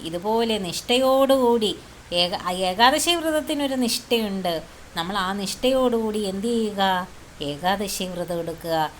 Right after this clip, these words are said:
അതും ഒന്നും ആഗ്രഹിക്കാതെ നമ്മൾ ഭഗവാനെ കാണുക, ഭഗവത് ദർശനം സാധ്യമാകുക, ഭഗവാന്റെ അനുഗ്രഹം ഉണ്ടാകുക. ഇത്രമാത്രം നമ്മൾ ആഗ്രഹിച്ചാൽ മതി.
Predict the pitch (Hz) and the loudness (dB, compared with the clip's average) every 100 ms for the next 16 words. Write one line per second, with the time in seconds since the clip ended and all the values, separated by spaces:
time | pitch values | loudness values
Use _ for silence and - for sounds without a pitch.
0 | - - 151 185 180 170 175 233 240 180 | -16 -6 -4 -4 -6 -6 -6 -2 0 0
1 | 185 202 277 285 311 294 262 226 214 202 | -2 2 2 4 2 6 8 8 4 -2
2 | 160 - - - 160 180 214 180 175 202 | -4 -10 -14 -6 -4 -4 -2 0 2 4
3 | 240 269 285 277 254 220 214 214 208 196 | 4 4 2 2 2 2 2 4 4 4
4 | 190 175 214 254 247 247 - 254 247 240 | 0 0 0 2 0 0 2 2 2 -2
5 | 226 214 196 208 208 202 190 196 180 165 | 0 0 0 -2 -2 -2 2 2 2 0
6 | 180 202 214 208 175 180 214 208 214 190 | -2 -2 0 2 0 -2 -4 -4 -4 0
7 | 185 180 185 170 208 226 208 196 196 196 | 0 0 -2 -4 -4 -2 -2 -4 -4 -4
8 | 190 185 170 165 180 180 180 196 180 175 | -2 2 0 0 -6 -6 -4 -2 -2 -4
9 | 170 | -6